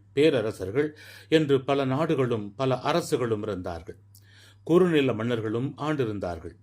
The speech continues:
பல அரசர்கள் தங்கள் எல்லைகளை பெரிதாக்க பிற நாடுகள் மீது படையெடுத்து கைப்பற்றி பேரரசன் என்ற பட்டத்தையும் சுட்டிக்கொண்டார்கள். குறிப்பாக மாவீரன் நெப்போலியன், மாவீரன் அலெக்சாண்டர்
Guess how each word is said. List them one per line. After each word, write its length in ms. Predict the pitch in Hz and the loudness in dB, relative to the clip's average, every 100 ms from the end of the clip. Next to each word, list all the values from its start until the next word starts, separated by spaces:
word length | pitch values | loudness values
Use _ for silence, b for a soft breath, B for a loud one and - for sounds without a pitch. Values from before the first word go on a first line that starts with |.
| - - B B B | -20 -20 B B B
பல 180 | 165 160 | 0 2
அரசர்கள் 640 | 147 196 185 131 113 143 | 4 4 4 2 2 0
தங்கள் 280 | 139 135 127 | -2 -2 0
எல்லைகளை 540 | 127 165 151 143 131 127 | 0 0 0 2 0 0
பெரிதாக்க 680 | 113 143 117 - 107 92 B B B | -2 0 -2 -2 -6 -6 B B B
பிற 200 | 156 147 | 2 4
நாடுகள் 420 | 127 156 151 147 | 4 2 2 0
மீது 260 | 131 123 113 | 0 -2 -4
படையெடுத்து 720 | - 117 151 123 107 - 104 | -4 0 2 0 -2 -2 -4
கைப்பற்றி 640 | - 123 131 113 - 143 123 b b _ | -2 -6 -4 -6 -6 -10 -10 b b _
பேரரசன் 580 | 127 151 127 131 135 147 | 4 6 4 0 -2 -4
என்ற 260 | 110 101 | -4 -6
பட்டத்தையும் 680 | 95 110 - 147 - 98 135 135 | -8 -8 -4 -4 -4 -6 -6 -8
சுட்டிக்கொண்டார்கள். 760 | 135 131 127 87 82 71 - - _ _ b b | -8 -8 -8 -10 -10 -14 -16 -20 _ _ b b
குறிப்பாக 520 | - 101 98 113 101 98 | -4 -4 -2 -2 -2 -2
மாவீரன் 560 | 104 117 104 104 95 | -2 -2 -2 -4 -4
நெப்போலியன், 600 | 90 98 127 123 135 147 B B B | -8 -6 -4 -4 -4 -6 B B B
மாவீரன் 520 | 101 127 147 127 107 | -2 0 2 -2 -2
அலெக்சாண்டர் 760 | 110 113 156 131 110 98 95 | -4 -2 -2 -2 -8 -6 -8